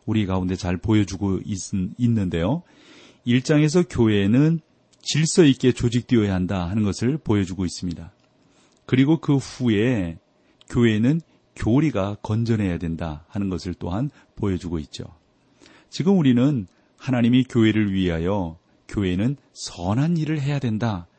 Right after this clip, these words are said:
이것을 우리 가운데 보여주고 있음을 우리가 한 번 더 깨닫게 됩니다. 선한 일은 여러분 구원의 증거가 된다고 하는 걸 아시겠죠? 그래서 선한 일을 할 때에만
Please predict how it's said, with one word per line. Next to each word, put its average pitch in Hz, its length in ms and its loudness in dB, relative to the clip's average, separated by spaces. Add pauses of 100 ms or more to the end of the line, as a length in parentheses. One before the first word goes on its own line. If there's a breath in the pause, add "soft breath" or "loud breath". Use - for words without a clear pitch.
(260 soft breath)
이것을 151 320 -2
우리 113 180 -2
가운데 98 340 -4
보여주고 95 500 -2
있음을 92 480 -4 (420 soft breath)
우리가 92 200 -4
한 87 100 -4
번 80 160 -6
더 110 240 -4 (220 soft breath)
깨닫게 85 720 -8
됩니다. 76 480 -10 (1600 loud breath)
선한 113 540 0
일은 120 420 2 (280)
여러분 110 260 0
구원의 120 460 2
증거가 107 420 -2
된다고 92 380 -2
하는 87 120 -2
걸 104 100 -4
아시겠죠? 98 640 -8 (600 soft breath)
그래서 120 240 -2
선한 123 500 0
일을 117 180 2
할 123 220 -4
때에만 117 540 -2